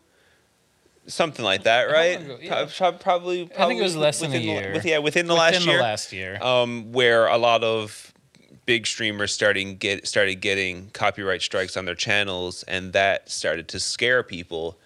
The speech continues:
Speaker 1: into,
Speaker 2: Mm-hmm.
Speaker 1: you know, now they're not gonna play the music that they would normally play on their stream.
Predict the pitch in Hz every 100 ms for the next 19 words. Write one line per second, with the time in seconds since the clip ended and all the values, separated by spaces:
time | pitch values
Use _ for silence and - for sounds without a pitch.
0 | _ _ _ - 101 110 98 90 87 82
1 | 87 85 87 82 87 92 85 - 95 87
2 | 85 80 - _ - 90 92 95 92 87
3 | - 90 85 85 85 82 82 - 87 85
4 | 76 - - 120 117 95 87